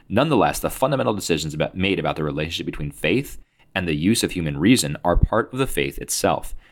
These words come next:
They are developments consonant with the nature of faith itself." Okay, so then he says, and this is the important part, I'm not gonna read the entire thing, but this is the final two paragraphs in which he says,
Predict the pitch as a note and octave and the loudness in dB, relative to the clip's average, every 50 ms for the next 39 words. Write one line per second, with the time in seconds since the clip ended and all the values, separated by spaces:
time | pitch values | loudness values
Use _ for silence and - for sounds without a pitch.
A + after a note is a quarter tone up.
0 | _ _ _ _ - F2 E2+ E2 D2+ D#2+ D2+ - F#2 A#2 D3 - D2+ D#2+ D2 C#2 | _ _ _ _ 0 2 2 2 2 0 0 0 2 2 2 2 0 -2 -6 -6
1 | - - - - - - - - B2 D3+ D3 - E2+ D#2 C#2 C2 - - - - | -6 -8 -10 -8 -10 -6 0 2 2 2 2 -2 -4 -6 -6 -8 -10 -16 -12 -4
2 | F#2+ E2+ E2 - D2+ D2 C#2+ C#2+ D#2+ F#2+ F#2+ - - A2+ A#2 A#2+ A#2 _ _ _ | -4 -2 -2 -2 -4 -2 -2 -2 -2 0 0 0 0 0 0 0 -4 _ _ _
3 | _ _ - A#2+ A#2 - - - - C#2+ C#2+ C#2 - - - - _ _ _ _ | _ _ -2 -2 -2 0 -2 -2 -2 -2 -2 -4 -8 -10 -12 -14 _ _ _ _
4 | _ _ _ _ _ - - - - D#2+ - - - - - _ _ _ _ _ | _ _ _ _ _ -6 -4 0 0 0 -2 -2 -6 -14 -20 _ _ _ _ _
5 | _ _ _ _ _ _ _ _ _ _ _ _ - _ G#2 G#2+ - - D#2 - | _ _ _ _ _ _ _ _ _ _ _ _ -2 _ 0 2 2 0 -2 -2
6 | - _ _ _ - - - _ _ _ - - F#2+ F#2 C#3+ F#3 G#3 D#3+ - - | -8 _ _ _ -20 -20 -20 _ _ _ 0 2 4 4 4 4 4 2 2 0
7 | - G#1+ - - - - F#2+ A2+ A2+ - - A2 G2 F2+ F#2 E2+ D2+ - F#2 E2+ | -2 -2 -6 -8 -10 -6 -6 -4 -4 -2 -2 -2 0 0 0 0 2 2 2 0
8 | D#2+ E2 - E2+ E2 E2 - E2+ F2 F2 F2 E2 - E2+ D#2 D2+ D#2+ D#2 D2+ D#2 | 0 0 2 2 2 2 2 -2 -2 0 0 0 -2 -4 -2 -2 -2 -2 -2 -4
9 | D2+ C#2+ - D#2 C#2+ C2 - - G2+ G#2+ G#2 G2 D#2+ D#2+ C#2 C2 D#2 D2+ D#2+ C#2+ | -4 -4 -2 -2 -2 -4 -2 -2 0 0 0 0 -2 -4 -4 -4 -8 -10 -8 -8
10 | D2 - - E2 D#2+ D2 - - D#2+ D2+ - D#2 D2 D#2 D#2 E2+ E2+ E2+ - - | -6 -2 -2 -2 -2 -2 -4 -6 -2 0 2 2 2 0 2 2 2 2 0 -4
11 | E2 D#2 D2 - D2+ - - D2 C#2 C2+ - | -6 -6 -6 -6 -6 -4 -4 -4 -4 -4 -8